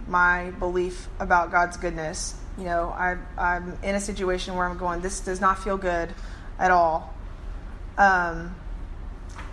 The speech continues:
the way I combat, combat that now is to grab onto a scripture, a promise in scripture,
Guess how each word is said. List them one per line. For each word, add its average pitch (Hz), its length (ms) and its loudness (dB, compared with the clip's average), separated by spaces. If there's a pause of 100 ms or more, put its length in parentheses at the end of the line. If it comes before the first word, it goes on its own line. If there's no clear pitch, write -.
(160)
the 196 100 2
way 208 220 8
I 202 100 6
combat, 196 560 4 (680)
combat 208 460 6
that 180 200 4
now 180 480 4 (140)
is 185 420 2 (120)
to 180 460 0 (440)
grab 208 240 10
onto 208 320 2
a 190 80 2
scripture, 208 480 2
a 226 120 0
promise 196 440 2
in 196 100 -2
scripture, 196 600 0